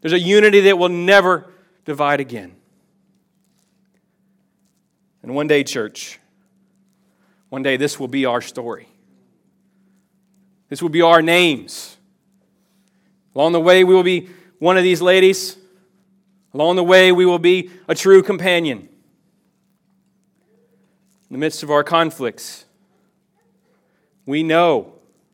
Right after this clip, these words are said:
We know the one who is in control. And we know how he has healed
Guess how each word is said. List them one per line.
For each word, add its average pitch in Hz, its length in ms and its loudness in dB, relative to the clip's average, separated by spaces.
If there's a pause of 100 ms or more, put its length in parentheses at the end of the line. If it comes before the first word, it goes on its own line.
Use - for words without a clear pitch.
(880)
We 170 160 0
know 185 260 4
the 180 100 0
one 180 220 0
who 175 140 0
is 160 120 -6
in 165 140 -6
control. 147 560 -6 (1500)
And 139 120 -8
we 175 140 0
know 196 300 2
how 196 200 4
he 190 200 0
has 185 180 0
healed 190 520 0